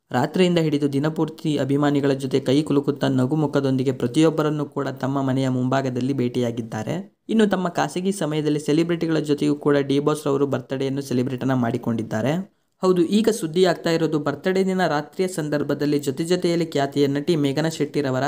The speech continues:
ಜೊತೆಗೆ ಚಾಲೆಂಜಿಂಗ್ ಸ್ಟಾರ್ ದರ್ಶನ್ ರವರು ಬರ್ತ್ಡೇಯನ್ನು ಆಚರಿಸಿಕೊಂಡಿದ್ದರು. ಆದರೆ ಅದೇ ಫೋಟೋ ಹಾಗೂ ವಿಡಿಯೋವನ್ನು ಮೇಘನಾ ಶೆಟ್ಟಿರವರು ತಮ್ಮ ಸೋಷಿಯಲ್ ಮೀಡಿಯಾ ಖಾತೆಯಲ್ಲಿ ಸಂಭ್ರಮದಿಂದ ಹಂಚಿಕೊಂಡಿದ್ದರು.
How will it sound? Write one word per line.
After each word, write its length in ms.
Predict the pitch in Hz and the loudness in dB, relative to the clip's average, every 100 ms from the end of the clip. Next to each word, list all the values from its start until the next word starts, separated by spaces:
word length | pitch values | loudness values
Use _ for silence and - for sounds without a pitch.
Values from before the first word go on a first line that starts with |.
| 185 | 0
ಜೊತೆಗೆ 380 | 165 156 151 160 | 0 2 0 -2
ಚಾಲೆಂಜಿಂಗ್ 460 | 156 185 185 185 | 0 0 0 -2
ಸ್ಟಾರ್ 260 | - 151 147 | 0 -2 0
ದರ್ಶನ್ 360 | 127 - 175 | -2 -2 -2
ರವರು 300 | 160 147 151 | 2 2 2
ಬರ್ತ್ಡೇಯನ್ನು 600 | 160 139 135 156 156 156 151 | 0 -2 -2 0 2 2 2
ಆಚರಿಸಿಕೊಂಡಿದ್ದರು. 1120 | 131 131 139 135 - 123 123 120 123 - _ | 0 0 -2 -2 0 0 0 -2 -4 -6 _
ಆದರೆ 280 | - 185 185 | -2 -2 -2
ಅದೇ 260 | 165 160 196 | -2 2 2
ಫೋಟೋ 320 | 202 165 165 | 4 2 2
ಹಾಗೂ 300 | 160 156 147 | 0 0 0
ವಿಡಿಯೋವನ್ನು 480 | 143 147 165 160 151 | 2 4 4 4 0
ಮೇಘನಾ 340 | 139 143 170 | 0 0 0
ಶೆಟ್ಟಿರವರು 600 | 170 147 151 151 139 143 | 0 -2 -2 0 2 0
ತಮ್ಮ 240 | 143 147 165 | 0 0 0
ಸೋಷಿಯಲ್ 440 | - 139 131 165 | 0 -2 0 0
ಮೀಡಿಯಾ 300 | 160 147 151 | 2 2 2
ಖಾತೆಯಲ್ಲಿ 800 | 147 131 139 139 139 156 175 - | 2 0 2 2 2 0 -4 -6
ಸಂಭ್ರಮದಿಂದ 540 | - 156 175 175 160 160 | -4 0 2 0 0 -2
ಹಂಚಿಕೊಂಡಿದ್ದರು. 1160 | 143 143 143 135 123 123 123 170 202 - _ | -2 -2 0 2 2 2 2 2 0 -6 _